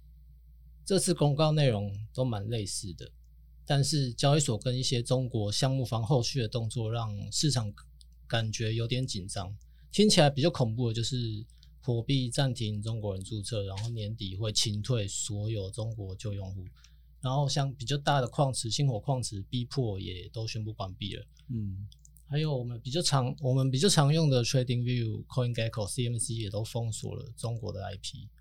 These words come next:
Speaker 2: 嗯。
Speaker 1: 然后币-，哎，比较奇怪的是币安跟O K E X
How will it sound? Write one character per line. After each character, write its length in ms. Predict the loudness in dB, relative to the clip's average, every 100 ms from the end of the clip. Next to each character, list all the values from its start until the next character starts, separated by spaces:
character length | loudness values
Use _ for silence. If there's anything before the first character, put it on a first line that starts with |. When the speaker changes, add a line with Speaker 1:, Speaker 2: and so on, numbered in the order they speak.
| -8
Speaker 2:
嗯。 280 | -4 -4 -4 -12 -20 -20 -20 -20 -20 -20 -20 -20 -20 -20 -20 -12
Speaker 1:
然 120 | -10 -10 -12 -10
后 420 | -6 -6 -6 -8 -12 -20 -20 -20 -20 -18 0
币-， 260 | 4 4 2 -2
哎， 240 | -2 -2 -6 0
比 80 | 2
较 60 |
奇 180 | 4 4
怪 140 | 6 4
的 60 |
是 120 | 4
币 240 | 0 2 2
安 180 | 2 0
跟 340 | -2 -4 -6 -10
O 180 | -4 -4
K 180 | 0 -2
E 300 | -2 -4 -4
X 140 | -6